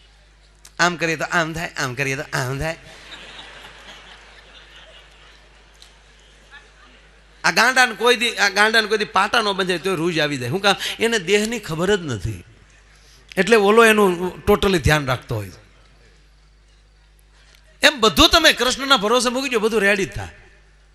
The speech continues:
નાઈ છે હારું છે. નહીતર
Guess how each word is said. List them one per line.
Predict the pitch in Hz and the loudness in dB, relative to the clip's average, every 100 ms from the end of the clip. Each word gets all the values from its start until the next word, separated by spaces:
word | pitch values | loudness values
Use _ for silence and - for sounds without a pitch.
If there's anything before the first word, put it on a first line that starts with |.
| _ _ _ _ _ _ _ _ _ _ _ _ - | _ _ _ _ _ _ _ _ _ _ _ _ -20
નાઈ | 220 151 156 190 170 | -12 -4 -2 -2 -4
છે | 156 | -6
હારું | 127 139 143 | -8 -8 -10
છે. | 113 - _ _ _ _ _ _ _ _ _ _ _ _ _ _ _ _ _ _ _ _ _ _ _ _ _ _ 123 | -16 -20 _ _ _ _ _ _ _ _ _ _ _ _ _ _ _ _ _ _ _ _ _ _ _ _ _ _ -20
નહીતર | 185 170 147 160 147 | -14 -12 -10 -10 -10